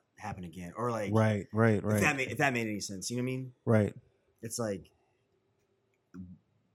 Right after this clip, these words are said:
Speaker 1: do we just teleport off to somewhere across the other part of the universe? Like, you
Speaker 2: Right.
Speaker 1: know, like, with when life ends, another one begins.
Speaker 2: Right.
Speaker 1: So that kind of,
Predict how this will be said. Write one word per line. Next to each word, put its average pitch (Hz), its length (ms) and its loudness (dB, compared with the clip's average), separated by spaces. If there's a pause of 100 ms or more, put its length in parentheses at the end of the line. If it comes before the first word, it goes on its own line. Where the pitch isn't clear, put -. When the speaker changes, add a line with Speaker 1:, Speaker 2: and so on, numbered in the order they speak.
(200)
Speaker 1:
do 117 80 -6
we 110 140 -4
just 101 340 -8 (1000)
teleport 113 420 -2
off 110 200 -4
to 101 80 -12
somewhere 110 760 -6
across 113 280 -8
the 107 100 -6 (100)
other 120 100 -2
part 139 180 0
of 127 60 -2
the 131 60 -4
universe? 131 380 -4
Like, 107 160 -4
you 113 60 4
Speaker 2:
Right. 113 100 10
Speaker 1:
know, 131 120 8
like, 110 260 0 (1080)
with 104 220 -4
when 110 200 -4
life 104 320 0
ends, 104 560 -8
another 104 280 -6
one 98 140 -8
begins. 98 500 -8
Speaker 2:
Right. 104 300 4
Speaker 1:
So - 160 -12
that 120 200 0
kind 123 140 -2
of, 113 120 -6